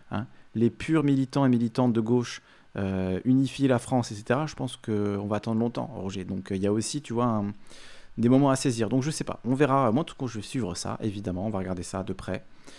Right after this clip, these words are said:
Euh, mais c'était comme, euh, Tabibian, c'est pas un facho. Ben, pff, pour moi, c'est pas, c'est République souveraine, quoi. Voilà, hein, c'est, c'est comme, euh, Tatiana Ventos, quoi. C'est la, la gauche de droite, quoi.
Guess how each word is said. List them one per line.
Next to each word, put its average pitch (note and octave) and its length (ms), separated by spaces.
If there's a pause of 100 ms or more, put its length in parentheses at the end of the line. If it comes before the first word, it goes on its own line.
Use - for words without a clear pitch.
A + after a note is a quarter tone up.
(220)
Euh, F#2 320
mais G2 80
c'était G2 260
comme, A#2+ 260
euh, F#2+ 240
Tabibian, B2+ 300
c'est C3+ 140
pas C#3+ 100
un C3+ 60
facho. A2+ 340
Ben, G#2 220 (100)
pff, - 240 (800)
pour C3 140
moi, D#3+ 160
c'est B2+ 180
pas, C3+ 460
c'est - 140
République B2+ 340
souveraine, B2 400
quoi. F#2 140
Voilà, G#2+ 180
hein, G2 120
c'est, F#2 240
c'est - 160
comme, G#2 220
euh, G2 300
Tatiana G2+ 280
Ventos, G2+ 400
quoi. F2+ 180
C'est - 280
la, F#2 220
la F2+ 160
gauche G2 240
de G#2+ 80
droite, F2+ 240
quoi. - 160